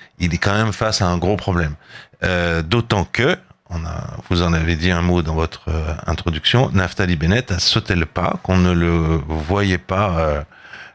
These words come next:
euh, accepter. Il, il est prêt à un gouvernement du changement, comme on dit, c'est-à-dire le gouvernement, euh, avec, euh, Yair Lapid et Gideon Saar. Et là, c'est le scénario catastrophe, c'est le cauchemar pour Benjamin Netanyahou, parce que voilà, c'est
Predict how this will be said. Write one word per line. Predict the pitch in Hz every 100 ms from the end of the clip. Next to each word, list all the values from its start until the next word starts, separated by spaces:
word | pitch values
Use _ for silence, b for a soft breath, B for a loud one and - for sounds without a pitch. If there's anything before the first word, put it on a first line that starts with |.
| _
euh, | 80 82 80 71 -
accepter. | - - - 90 - 90 107 76 -
Il, | 85 85 82 78 76 71 65 71
il | 95 95
est |
prêt | - -
à | 110
un | 95 87
gouvernement | 85 87 87 85 87
du | 82
changement, | - 80 82 82 98
comme | - 82
on |
dit, | 78 80 107 B B B
c'est-à-dire | - 82 90
le | 80
gouvernement, | 82 80 82 80 85 85
euh, | 82 78 76 B B B B -
avec, | 87 82 95 -
euh, | 92 85
Yair | 82 87 87 82
Lapid | 80 76 - 104 98 92
et | 95 95 90
Gideon | 90 82 82
Saar. | - 98 135 117 -
Et | 90
là, | 90 113
c'est | - 98
le | 92 90 87
scénario | - 92 87 87
catastrophe, | 87 90 85 - 101 113
c'est | - -
le |
cauchemar | - 90 - 90 87 -
pour | 82
Benjamin | 85 85 85
Netanyahou, | 78 85 85
parce | 131 87
que | -
voilà, | 80 76
c'est | 82 - 92